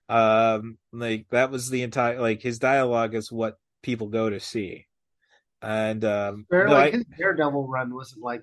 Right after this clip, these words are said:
Speaker 2: that, though. His Daredevil run was pretty dope.
Speaker 1: Well, you know, sometimes you gotta do it right first, and then you worry <laughs> if, then you get the, you know, then you get the freedom, and then you screw everything up. <laughs>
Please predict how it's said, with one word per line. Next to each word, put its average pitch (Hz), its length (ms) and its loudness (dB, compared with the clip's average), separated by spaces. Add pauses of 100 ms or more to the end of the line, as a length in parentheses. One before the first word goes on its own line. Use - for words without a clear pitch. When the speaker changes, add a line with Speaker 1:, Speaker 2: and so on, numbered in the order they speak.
Speaker 2:
that, 120 220 -6
though. 127 280 -6
His 208 200 -4
Daredevil 120 560 -2
run 110 260 -10
was - 200 -18
pretty 113 280 -10
dope. 95 260 -14 (480)
Speaker 1:
Well, 202 320 4
you 180 140 4
know, 175 300 0
sometimes 180 400 -6
you 160 60 -2
gotta 151 180 2
do 147 220 -2
it 127 120 -2
right 127 480 -4 (220)
first, 113 440 -4
and 107 160 -10
then 110 160 -6
you 110 200 -8
worry 117 320 -2
<laughs> 113 180 -4
if, - 80 -6
then 127 300 -2
you 120 80 -2
get 110 180 -2
the, 107 240 -4 (380)
you 135 200 -14
know, 117 120 -4
then 127 200 -4
you 123 100 -4
get 113 160 0
the 98 80 -12
freedom, 107 420 -4
and 104 100 -10
then 107 140 -6
you 101 80 -12
screw 104 320 -10
everything 98 400 -14
up. 92 140 -16 (200)
<laughs> - 840 -20